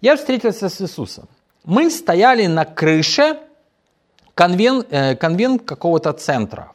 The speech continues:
в Талсе. Глядя вниз, э, на наши палаточные служения, которые по графику должны были начаться на следующей неделе. И я видел вечернее служение в понедельник.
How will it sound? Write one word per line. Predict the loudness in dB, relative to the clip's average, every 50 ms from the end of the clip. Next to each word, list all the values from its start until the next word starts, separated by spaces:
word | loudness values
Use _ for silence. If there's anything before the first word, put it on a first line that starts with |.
| _
в | _ 0
Талсе. | 2 4 4 2 0 -4 -12 -18 -20 _ _ _ _ _ _ _ _ _ _ -20 -20 -16 _
Глядя | -6 0 2 2 4 4 4 2 4 4 2 2 2
вниз, | 2 2 2 2 2 2 0 -2 -4 -14 -20 -20 _ _ _ _ _ _ _ _ _ _ _ _ _
э, | -2 0 2 2 4 2 2 0 -4 -6 -2
на | 0 2 2 2 0 0 0
наши | 2 2 4 4 4 4 2 2 0 0 0 0 0
палаточные | 2 2 2 2 4 4 4 4 4 2 -2 -2 -4 -4 -2 0 0 0
служения, | -2 -2 -2 -2 0 0 4 4 4 6 6 4 2 0 0 0
которые | -2 -2 0 2 2 4 4 2 2
по | 2 2 0 2
графику | 2 4 4 6 4 4 4 0 -2 0 0 0
должны | 2 2 2 2 2 0 0 2
были | 2 2 2 2 2
начаться | 0 -2 -2 -4 -2 0 0 0 0 -2 -4 -4
на | -2 -2 -4
следующей | -4 -4 -4 -2 0 0 0 0 0 0 0 -2 -2 -4 -4 -4 -2 0 0
неделе. | 2 2 2 0 2 2 4 6 6 4 2 0 -4 -8 -16 _ _ _ _ _ _ _ _ _ _ _ _ _ _ _ _ _
И | -2 0
я | 2 4 6 6 4 4
видел | 4 2 2 2 2 4 2 2 2 2 0 -4 -4
вечернее | -2 0 0 0 -2 0 2 2 2 2 2 0 0 0 0 -2
служение | -2 -4 -2 -2 0 0 0 2 4 4 4 4 2 0 -2
в | -2 0
понедельник. | 0 0 2 2 2 2 2 4 4 4 4 2 -2 -2 -4 -8